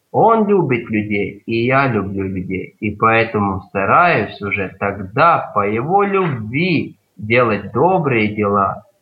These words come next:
но не добрыми делами заработать Царство Небесное. Некоторые думают: «Пожертвую побольше,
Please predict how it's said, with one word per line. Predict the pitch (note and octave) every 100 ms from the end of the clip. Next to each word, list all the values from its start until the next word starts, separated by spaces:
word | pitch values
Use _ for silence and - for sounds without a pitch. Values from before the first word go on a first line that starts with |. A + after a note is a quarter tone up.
| -
но | A2+ A#2+
не | A#2+ A#2 A2
добрыми | C#3 G#3+ G#3 G#3 G3
делами | E3 D#3 D3 C#3 C#3 C#3 G#2+
заработать | A2+ A2+ G#2+ A2+ C3 C3 B2 -
Царство | B2 A#2 A#2 A2
Небесное. | G2+ G2+ G2+ G2+ - F#2+ F#2 - _ _ -
Некоторые | E3 G3+ - F3+ D3
думают: | C#3 C#3 A#2 G#2+ G#2
«Пожертвую | A#2 A2+ D3 C3+ B2 A2 G#2+
побольше, | G#2 G2+ E3 G#3+ G#3+ - F3